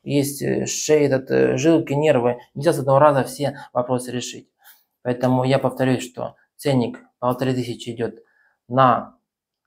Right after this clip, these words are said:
э, баночный, на иглоукалывание, на огненный массаж мы пока держим ценник от две тысячи, потому что это и так очень, очень, очень, очень немножко.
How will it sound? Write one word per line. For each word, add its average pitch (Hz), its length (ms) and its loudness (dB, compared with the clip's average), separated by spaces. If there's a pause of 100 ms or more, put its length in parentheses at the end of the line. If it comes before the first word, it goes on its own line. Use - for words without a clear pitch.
(480)
э, - 40 -18 (500)
баночный, 127 760 0 (200)
на 127 160 -2
иглоукалывание, 123 880 2 (280)
на 127 140 2
огненный 143 260 0
массаж 123 360 -4
мы 123 100 -4
пока 127 220 -2
держим 120 340 -4
ценник 117 380 -8 (400)
от 110 120 -8
две 143 140 0
тысячи, 113 540 -8 (220)
потому 117 360 -4
что 120 580 -4 (340)
это 131 220 -6
и 120 60 0
так 120 280 -2
очень, 110 440 -12 (440)
очень, 131 320 -4
очень, 131 280 -4
очень 123 300 -4
немножко. 117 560 -6